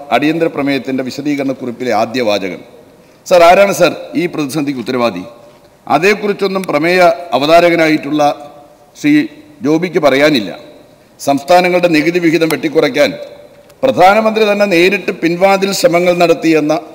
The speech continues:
ഗുരുതരമായിട്ടുള്ള വെളിപ്പെടുത്തൽ റിപ്പോർട്ടേഴ്സ് കളക്ടീവ് നടത്തിയിട്ട് ഏതാനും ദിവസങ്ങളേ ആയിട്ടുള്ളൂ. പ്രധാനമന്ത്രിയും ധനകാര്യ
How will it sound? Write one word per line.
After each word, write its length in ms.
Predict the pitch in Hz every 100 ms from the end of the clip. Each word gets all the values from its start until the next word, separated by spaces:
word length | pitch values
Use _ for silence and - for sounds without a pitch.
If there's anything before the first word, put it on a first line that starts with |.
| - - - - 107
ഗുരുതരമായിട്ടുള്ള 760 | 147 190 202 202 196 196 190
വെളിപ്പെടുത്തൽ 640 | 180 160 165 175 165 175 165 - - - - -
റിപ്പോർട്ടേഴ്സ് 480 | 151 131 190 202 - 160
കളക്ടീവ് 400 | 160 160 185 180
നടത്തിയിട്ട് 360 | 160 165 156
ഏതാനും 340 | 151 151 165 156
ദിവസങ്ങളേ 520 | 127 131 165 156 147
ആയിട്ടുള്ളൂ. 440 | 123 101 95 85 - - - _ _ _ _ -
പ്രധാനമന്ത്രിയും 720 | - 143 170 175 175 175 185 196 - - - - -
ധനകാര്യ 580 | 135 156 180 180 190 185